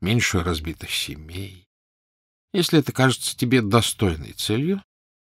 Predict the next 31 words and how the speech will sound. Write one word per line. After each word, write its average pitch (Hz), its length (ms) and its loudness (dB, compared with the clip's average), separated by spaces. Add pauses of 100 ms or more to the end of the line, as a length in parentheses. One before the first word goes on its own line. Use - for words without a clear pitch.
(160)
то 107 100 0
сейчас - 460 -6
нам 110 160 -4
пора 92 260 -4
проститься. - 720 -10 (1000)
Гарри 95 280 4
со - 180 -2
вздохом 82 380 -4
кивнул. 76 440 -8 (680)
Конечно, 113 460 2
уйти 87 220 2
отсюда 101 380 2
не 87 100 0
так 95 200 -2
трудно, 107 300 0
как - 200 -4
отправиться 90 520 0
на 80 120 -2
смерть 85 500 -4
в 82 60 -6
запретный 85 580 -4
лес. 90 360 -2 (640)
Но 131 80 2
все 123 240 6
же 101 160 6
здесь 92 260 4
было 85 220 2
тепло, 85 380 -6
светло - 400 -6
и - 160 -10
уютно. - 520 -10